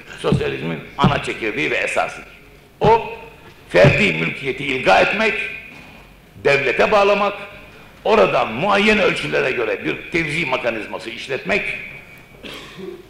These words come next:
ve fert hakkını cemiyet hesabına kaldırmanın müessisidir. Sosyalizm budur.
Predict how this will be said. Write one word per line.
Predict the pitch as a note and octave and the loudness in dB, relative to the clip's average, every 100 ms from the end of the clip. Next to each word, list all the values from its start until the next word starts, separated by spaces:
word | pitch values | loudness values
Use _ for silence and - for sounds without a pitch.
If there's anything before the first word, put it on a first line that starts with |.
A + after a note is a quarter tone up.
| - - - - - - - - - | -20 -20 -20 -20 -20 -20 -20 -20 -12
ve | A2+ F3 F3 - - - - - - - - - - - | 0 2 2 -2 -10 -16 -20 -20 -20 -20 -20 -20 -20 -4
fert | F#3 F#3+ E3 | 4 4 4
hakkını | - C3 - A#2+ E3+ F#3 - - - - - - | 0 -2 -4 -6 -6 -8 -18 -20 -20 -20 -20 -8
cemiyet | D3 D3 D#3 E3 | -4 -2 0 0
hesabına | B2+ C3 A#2 - D3 C#3 - | -2 0 0 0 -4 -6 -6
kaldırmanın | C3+ B2 A#2+ A2 A2 B2+ | -4 -2 -2 -4 -6 -6
müessisidir. | G2+ F2+ E2 - - G2+ | -10 -12 -12 -18 -14 -10
Sosyalizm | F2+ C#3+ A#2+ A2+ A#2+ B2 G#2 | -4 -2 -2 -2 0 0 0
budur. | F#2+ | -8